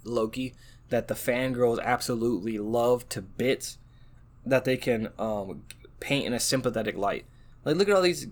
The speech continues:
characters that they tried, uh, to do this with. They tried it with Eric Killmonger. They did it with Than-, they tried to do it, they, well, I wouldn't say they tried to do it with Thanos, but they tried to do it with Wanda as well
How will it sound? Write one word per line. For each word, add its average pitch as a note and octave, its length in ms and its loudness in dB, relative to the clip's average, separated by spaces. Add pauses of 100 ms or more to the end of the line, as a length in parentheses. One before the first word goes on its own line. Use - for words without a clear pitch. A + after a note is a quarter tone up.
characters D#3 420 -2
that B2 140 0
they A#2+ 100 -2
tried, A2+ 380 0 (260)
uh, G#2+ 220 0
to A2 100 -6
do A2+ 180 0
this G#2 200 0
with. G2 160 -4
They A2+ 80 -2
tried C3 260 2
it G2 60 2
with A2+ 240 -2
Eric B2 260 2
Killmonger. C3 720 2 (500)
They A2 220 0
did B2 320 0
it A#2+ 100 2
with G#2+ 300 -4
Than-, B2+ 220 2
they C3 100 0
tried D#3 220 4
to C#3 80 -4
do C3 200 0
it, - 220 -8
they, - 200 -4
well, D#3 220 -6
I A3 80 2
wouldn't C4 200 4
say F#3+ 100 4
they D#3 80 2
tried C3 240 2
to B2+ 80 0
do A2+ 60 2
it - 20 0
with G#2+ 180 -4
Thanos, G2+ 460 -4 (340)
but C3 60 -4
they C3 80 0
tried F#3+ 200 4
to E3+ 60 2
do D#3 160 6
it C3 40 8
with A#2 100 0
Wanda A#2 400 2
as F#2 160 -2
well F#2 340 0